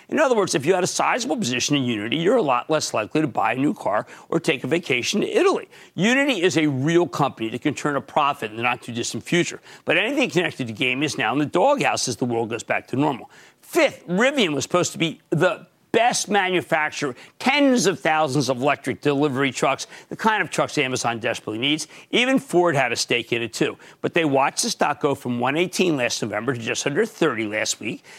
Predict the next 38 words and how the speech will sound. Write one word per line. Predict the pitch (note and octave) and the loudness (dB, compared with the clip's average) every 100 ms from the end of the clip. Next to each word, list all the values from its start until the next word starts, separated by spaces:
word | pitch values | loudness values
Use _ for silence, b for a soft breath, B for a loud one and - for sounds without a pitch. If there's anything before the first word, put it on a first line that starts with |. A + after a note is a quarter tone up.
| B | B
Then | - G#3 | -2 0
Ford | A3 - G3 G#3 | -2 2 2 2
sold | - G3 F#3 - | 2 2 0 0
eight | D#3 - | -4 0
million | F3 F#3 G3 | 0 2 0
shares | - D3+ D3 | 0 2 2
over | C#3+ C3+ | 0 0
the | D3 | -2
weekend, | A#2 G#2 C3+ D#3+ | -2 -4 -4 -2
putting | C#3+ C#3+ | -2 0
even | D3 A#2+ | -2 0
more | B2+ C#3+ | 0 0
pressure | B3+ C3 A#2 A2 | 0 -2 -4 -6
on | |
the | A2 | -6
stock. | - A2+ A#2+ B B B | -2 -2 -2 B B B
Now | - G#3 | 0 4
Rivian's | G#3+ F3 E3 D#3+ E3 | 4 2 0 0 -4
at | - | -4
twenty-one. | - E3 E3+ F#3+ E4+ C#3 | -2 2 4 4 2 0
Turns | - E3 E3+ | -2 0 0
out | C#3+ | -2
Ford | - D3+ | 0 0
was | C#3 - | 0 0
right | C3+ - | 0 0
to | C3 | 0
get | C#3 | 2
out. | C#3 C#3 - | 0 -2 -4
Can | A#2 | -2
you | |
believe | B2 E3 | 0 2
it? | F#3 B B B - | 0 B B B -8
They | D3 C#3 | -2 0
still | - D3 | 0 0
have | C3+ A#2+ | -2 -4
tons | - C#3 - | -4 -2 0
left, | C#3 - | 0 0
though. | A2+ | -2